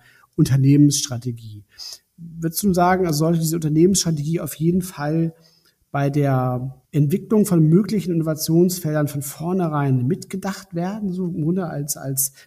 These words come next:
Nebenbedingung, ne, dass ich da immer darauf achte, dass alle meine Innovationsfelder zu der gegebenen Unternehmensstrategie, ähm, passen? Oder, ähm, sollte man da eher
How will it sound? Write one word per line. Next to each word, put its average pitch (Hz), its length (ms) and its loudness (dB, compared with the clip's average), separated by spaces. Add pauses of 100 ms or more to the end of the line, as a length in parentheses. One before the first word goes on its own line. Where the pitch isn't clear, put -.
Nebenbedingung, 208 760 2
ne, 196 140 0
dass 196 140 -6
ich 147 80 -8
da 151 80 -6
immer 185 160 -4
darauf 151 260 -8
achte, 226 420 -6 (460)
dass 143 140 -8
alle 165 240 -2
meine 156 200 0
Innovationsfelder 147 1120 -2
zu - 160 -10
der 147 120 0
gegebenen 160 840 2 (460)
Unternehmensstrategie, 156 1300 2
ähm, 117 560 -4 (260)
passen? 208 440 -4 (720)
Oder, 180 500 4
ähm, 165 480 4
sollte 165 220 0
man 170 140 4
da 160 100 2
eher 147 520 -2